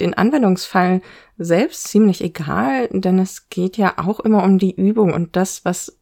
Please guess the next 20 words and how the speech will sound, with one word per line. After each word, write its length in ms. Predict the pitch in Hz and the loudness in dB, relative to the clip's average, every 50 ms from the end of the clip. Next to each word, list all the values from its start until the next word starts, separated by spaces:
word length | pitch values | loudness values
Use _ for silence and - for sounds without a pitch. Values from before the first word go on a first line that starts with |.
| _ | _
mit 160 | - 185 185 - | -2 -2 0 0
der 100 | 190 - | 0 0
Übung 240 | 202 196 185 180 | 2 2 0 0
erzielt 540 | 180 - 175 _ - - 190 185 208 240 - | -2 -4 -10 _ -6 -2 0 0 0 0 -2
werden 240 | 247 247 254 254 254 | -2 -2 -2 -2 -4
soll. 280 | - 233 - 254 285 320 - - - - - - - _ | -4 -4 -4 -4 -4 -6 -8 -16 -20 -20 -20 -20 -20 _
Und 140 | - - 190 | -2 0 4
in 100 | 196 190 | 4 4
diesem 240 | 190 226 269 285 262 | 2 2 -2 -4 -6
Fall 360 | - - 240 226 226 208 202 - | -4 -2 -2 0 0 0 -2 -2
ist 420 | - 196 208 - - - - - - - _ _ _ _ _ _ _ _ _ _ | -4 -6 -6 -6 -10 -16 -16 -18 -18 -20 _ _ _ _ _ _ _ _ _ _
das, 460 | 208 202 190 - - - - 247 _ | -4 -4 -4 -4 -10 -14 -14 -18 _
was 280 | - 208 202 196 190 - | -14 -6 -4 -4 -4 -4
der 100 | - 175 | -4 -2
Datensatz 480 | 185 180 180 - 180 175 180 170 - | 0 0 0 0 0 -2 -2 -4 -6
erfüllen 520 | - - - - - - 190 220 240 269 254 | -10 -12 -12 -10 -2 0 2 2 2 2 0
soll, 360 | 233 240 240 240 233 240 233 | 0 0 0 2 2 0 0
beziehungsweise 480 | 214 - - - 170 - - 160 - - | -2 -2 -6 -6 -6 -6 -6 -10 -10 -10
veranschaulichen 760 | - - - 165 175 190 - - 208 208 202 196 - - 180 | -12 -6 -4 -2 -2 -2 -2 -2 -2 -2 -2 -2 -2 -4 -2
soll, 280 | 180 185 180 180 180 | -2 0 -2 -2 -2